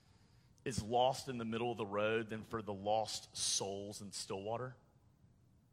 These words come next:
Can we be honest? We often put such lower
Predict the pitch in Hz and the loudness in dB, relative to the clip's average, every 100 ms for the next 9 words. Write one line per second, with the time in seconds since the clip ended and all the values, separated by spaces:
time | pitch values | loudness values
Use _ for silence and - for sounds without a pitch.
0 | - - - 123 131 123 110 135 180 - | -20 -20 -10 -4 -2 0 0 0 -4 -10
1 | - - - - - - - - - - | -18 -20 -20 -20 -20 -20 -20 -20 -20 -20
2 | - - - - - - - - - - | -20 -20 -20 -20 -20 -20 -20 -20 -20 -20
3 | - - - - - - - - - - | -20 -20 -20 -20 -20 -20 -20 -20 -20 -20
4 | - - - - - - - - - - | -20 -20 -20 -20 -20 -20 -20 -20 -20 -20
5 | - - - - - - - - - - | -20 -20 -20 -20 -20 -20 -20 -20 -18 -4
6 | 131 147 165 156 127 113 113 - - - | 4 8 8 6 0 0 -4 -8 -20 -20
7 | - - - - - - - - - - | -20 -20 -20 -20 -20 -20 -20 -20 -20 -20
8 | - - - 151 - - - - - 175 | -20 -20 -6 -4 -2 -2 0 0 4 4
9 | - - - 139 156 190 175 151 139 123 | 4 -4 -6 2 8 8 8 8 6 4